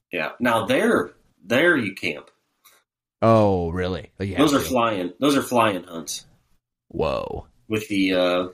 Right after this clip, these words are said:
Speaker 1: whatever those planes are, with the, they land on the lake.
Speaker 2: Oh, yeah, yeah, yeah.
Speaker 1: Yeah, those are fly-ins.
Speaker 2: I can im-, I mean, uh, s-, just being in Alaska for five days in the wilderness would be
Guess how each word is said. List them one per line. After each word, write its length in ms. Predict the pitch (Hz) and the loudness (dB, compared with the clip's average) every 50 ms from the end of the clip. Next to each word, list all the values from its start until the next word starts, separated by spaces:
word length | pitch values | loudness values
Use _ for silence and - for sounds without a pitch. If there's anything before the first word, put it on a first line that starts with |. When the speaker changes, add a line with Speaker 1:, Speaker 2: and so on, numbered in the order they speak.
| - - | -12 -8
Speaker 1:
whatever 280 | 101 104 104 98 101 | -4 -2 -2 0 0
those 220 | 98 95 95 90 - | 0 -2 -2 -2 -6
planes 480 | - - - 104 101 101 101 98 95 | -10 -6 -4 -2 -2 0 -2 -2 0
are, 260 | 98 92 95 98 98 95 | 2 4 4 4 2 2
with 140 | 92 - | -2 -6
the, 440 | - 90 87 87 90 87 87 85 - - | -4 -2 -2 0 0 0 -2 -4 -6 -8
they 140 | - 95 92 | -6 -4 -4
land 260 | 92 95 92 92 90 | -2 -2 -2 0 0
on 120 | 92 92 90 | 0 0 0
the 60 | 90 | 0
lake. 360 | 90 90 90 90 90 - _ _ _ _ _ _ _ _ - | 0 0 0 -2 -4 -8 _ _ _ _ _ _ _ _ -4
Speaker 2:
Oh, 280 | 123 131 139 143 131 117 | 0 2 4 4 4 4
yeah, 280 | 101 92 92 110 123 117 | 2 2 0 0 0 0
yeah, 120 | 92 80 | 0 -2
yeah. 300 | 85 92 110 117 92 - - - | -2 -2 -2 -2 -2 -4 -8 -10
Speaker 1:
Yeah, 120 | 85 87 87 | -8 -4 -2
those 180 | 98 101 107 | -2 0 0
are 60 | 110 104 | -2 -2
fly-ins. 600 | - 98 87 82 82 80 76 - - - - - _ _ _ _ _ _ _ _ _ - | 0 0 2 2 2 0 -2 -6 -12 -16 -16 -18 _ _ _ _ _ _ _ _ _ 0
Speaker 2:
I 100 | 104 120 | 0 2
can 140 | - 214 214 | 4 4 2
im-, 100 | 156 120 - - | 2 0 -2 -4
I 60 | 104 | -4
mean, 160 | 113 107 101 | -2 -4 -4
uh, 140 | - - - - - - | -6 -8 -10 -12 -14 -16
s-, 120 | - - - - _ _ _ _ 143 127 - - - | -16 -18 -18 -20 _ _ _ _ -20 -20 -20 -4 0
just 160 | 135 175 170 | 2 2 2
being 140 | 202 220 160 | 2 2 0
in 80 | 110 87 | 0 -2
Alaska 420 | 82 82 90 107 117 - - 95 | -2 0 2 2 2 0 -2 -6
for 80 | 80 82 | -8 -6
five 280 | 82 - 95 90 87 | -2 0 0 0 0
days 180 | 85 90 90 87 | -2 -4 -4 -4
in 60 | 82 | -6
the 60 | 76 | -8
wilderness 420 | 76 82 82 82 76 69 67 - - | -8 -8 -8 -8 -10 -12 -14 -14 -16
would 100 | 76 69 | -16 -14
be 200 | - 69 67 | -14 -14 -14